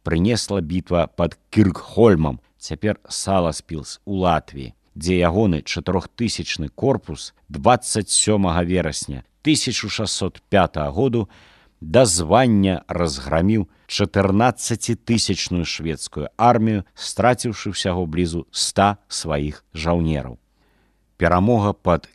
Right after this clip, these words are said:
Кірхгольмам сапраўды была нечым неверагодным. У харугвах Яна Хаткевіча не ставала зброі, а з прычыны нявыплаты грошай сярод жаўнераў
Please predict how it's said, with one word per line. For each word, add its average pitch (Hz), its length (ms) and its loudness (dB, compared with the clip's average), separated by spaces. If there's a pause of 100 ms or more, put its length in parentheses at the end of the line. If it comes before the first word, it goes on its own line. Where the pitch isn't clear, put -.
Кірхгольмам 85 1040 0 (220)
сапраўды 85 580 -2
была 87 160 2
нечым 85 400 0
неверагодным. 85 800 0 (400)
У - 80 -12
харугвах 87 640 0
Яна 87 260 -2
Хаткевіча 92 640 -6
не 76 160 -6
ставала 92 400 -2
зброі, 69 520 -8 (120)
а - 160 -10
з - 80 -14
прычыны 85 480 -4
нявыплаты 78 560 -4
грошай 101 400 -4
сярод 76 320 -8
жаўнераў 87 520 -4